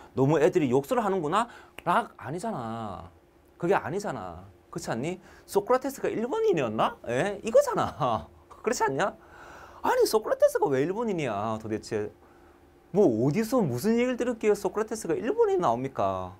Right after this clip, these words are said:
어? "아나타 소크라테스까?" 예, 이거냐? 어? 저 뭐야, 도대체?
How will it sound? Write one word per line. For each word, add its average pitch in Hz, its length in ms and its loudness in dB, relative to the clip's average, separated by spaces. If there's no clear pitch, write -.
어? 160 280 -6
"아나타 110 300 -2
소크라테스까?" 175 680 0
예, 113 100 -4
이거냐? 233 380 -4
어? 156 260 -10
저 - 100 -16
뭐야, 107 300 2
도대체? 101 680 -4